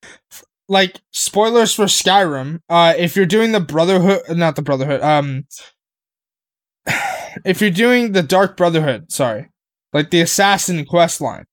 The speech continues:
there, the final mission of that quest line requires you to dive underwater and climb up through the, through the anchor point of a ship.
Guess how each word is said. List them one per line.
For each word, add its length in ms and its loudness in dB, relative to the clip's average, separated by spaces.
there, 300 4
the 140 2
final 380 2
mission 340 0
of 80 2
that 160 0
quest 300 0
line 260 0
requires 520 2
you 80 -2
to 100 4
dive 380 2
underwater 680 0
and 220 -2
climb 400 0
up 300 0
through 440 0
the, 180 -4
through 140 2
the 180 0
anchor 300 -2
point 420 -6
of 160 -2
a 40 -4
ship. 340 -2